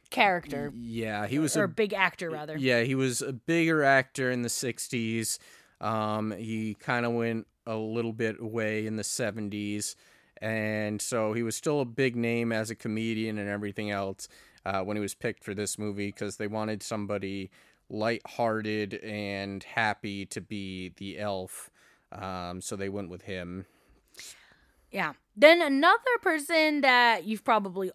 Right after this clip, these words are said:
Speaker 1: all heard of is John Lithgow. He's been in a bunch of stuff. Um, so kinda, like, the biggest things that I just know him from and, you know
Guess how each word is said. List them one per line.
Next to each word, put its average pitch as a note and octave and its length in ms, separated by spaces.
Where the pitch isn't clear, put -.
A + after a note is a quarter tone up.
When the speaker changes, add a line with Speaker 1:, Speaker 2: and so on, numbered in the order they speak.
Speaker 1:
all C#4 520
heard G3 260
of F#3 220
is F3 240
John G3 340
Lithgow. A3+ 640
He's D4 300
been D#4 240
in D4 340
a C4+ 220
bunch C4+ 460
of B3+ 360
stuff. G#3 720
Um, A3+ 440
so A#3+ 200
kinda, C4 260
like, C#4+ 340
the G3+ 120
biggest G3 500
things G3+ 240
that F3 180
I E3+ 160
just E3+ 300
know E3+ 480
him F3+ 320
from D#3+ 460
and, D#3+ 280
you F3 140
know C3 160